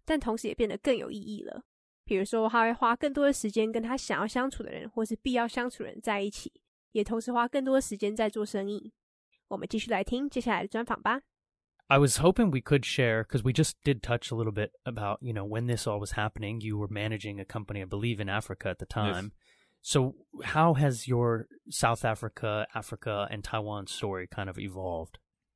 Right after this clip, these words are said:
Speaker 3: Yeah, so, um, my partner is Taiwanese, and I've al-, always been involved in Africa, being, being born there. My mum, both my parents were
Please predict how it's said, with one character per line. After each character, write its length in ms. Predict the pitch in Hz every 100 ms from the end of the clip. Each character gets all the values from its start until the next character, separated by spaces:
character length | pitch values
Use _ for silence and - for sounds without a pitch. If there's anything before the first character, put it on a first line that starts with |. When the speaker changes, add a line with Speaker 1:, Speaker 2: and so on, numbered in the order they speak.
| _ _ _ _
Speaker 3:
Yeah, 300 | - 220 147
so, 580 | 131 - 165 160 151 143 -
um, 460 | 123 123 120 120 -
my 200 | 107 120
partner 380 | 117 131 123 123
is 140 | 107
Taiwanese, 800 | - 107 98 98 101 113 135 - _
and 360 | - 104 104 101 -
I've 180 | 104 - _ -
al-, 140 | - _ _ _
always 300 | 131 131 123
been 260 | 90 113 113
involved 500 | 104 101 107 104 - -
in 200 | 110 92
Africa, 500 | 104 - 104 113 101
being, 400 | 87 98 101 87 - -
being 300 | 104 101 98
born 320 | 101 104 104
there. 240 | 104 104
My 140 | 101 104
mum, 360 | 107 117 101 -
both 300 | - 123 -
my 120 | 117
parents 420 | - 104 104 101
were 160 | 101